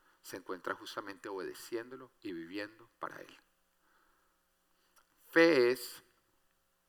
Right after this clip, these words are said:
en lo que nosotros creemos que vamos a encontrar nuestra recompensa. Y por lo tanto, la fe determina las decisiones que nosotros tomamos.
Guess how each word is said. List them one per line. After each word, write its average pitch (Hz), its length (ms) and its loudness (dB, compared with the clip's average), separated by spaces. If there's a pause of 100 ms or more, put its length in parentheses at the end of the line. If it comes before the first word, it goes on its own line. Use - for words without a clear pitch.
(1120)
en 107 100 -10
lo 98 100 -10
que 104 100 -4
nosotros 107 400 -10
creemos 101 440 -4
que - 80 -12
vamos 85 200 -14
a 107 40 -16
encontrar 90 340 -6
nuestra 82 240 -12
recompensa. - 540 -16 (1040)
Y - 40 -12
por 104 140 -4
lo 98 100 -4
tanto, 120 300 2
la - 120 0
fe - 200 2
determina 107 540 -2
las 82 120 -4
decisiones 92 540 -14
que - 120 -16
nosotros 90 380 -16
tomamos. 82 520 -14